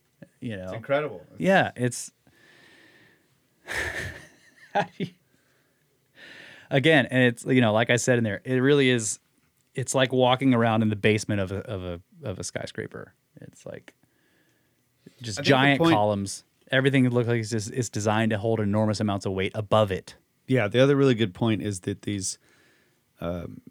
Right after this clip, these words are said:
Speaker 2: channels full of water, like, if they were excavated and dug out,
Speaker 1: Yeah.
Speaker 2: that they
Speaker 1: They're
Speaker 2: might
Speaker 1: deep.
Speaker 2: they'd
Speaker 1: Yeah.
Speaker 2: just be deep, and y-, it's not something you'd step down.
Speaker 1: Yeah.
Speaker 2: So it's like, well, if I w-, i-, if,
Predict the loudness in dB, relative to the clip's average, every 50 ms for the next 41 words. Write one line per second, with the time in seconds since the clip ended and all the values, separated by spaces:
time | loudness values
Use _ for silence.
0 | _ _ _ -20 -20 _ _ _ -12 -6 -4 -4 -2 -4 -4 -6 -8 -8 -6 -6
1 | -6 -6 -4 -2 0 0 0 -2 -4 -6 -8 -8 -8 -4 -2 0 0 2 0 -2
2 | -4 -2 -2 -2 -2 -2 -4 -8 -6 -4 -4 -6 -6 -8 -8 -10 -8 -6 -6 -6
3 | -6 -4 -4 -4 -2 -2 -4 -4 -4 -2 0 2 2 4 4 2 2 2 0 0
4 | 0 -2 -6 -8 -14 -20 -20 _ -8 -4 -4 -4 -4 -4 -2 -2 -2 -2 0 0
5 | 0 0 0 0 -2 -2 -4 -6 -10 -16 -12 -10 -8 -6 -2 0 0 0 0 0
6 | 0 2 2 2 0 0 -2 0 2 0 0 0 0 0 2 2 2 2 2 2
7 | 0 -2 _ _ _ -6 -4 -4 -4 -4 -4 0 2 2 2 0 -2 -4 -6 -6
8 | -4 -2 -2 -2 -2 -2 -2 -4 -4 -4 -6 -6 -6 -8 -6 -4 -6 -8 -8 -8
9 | _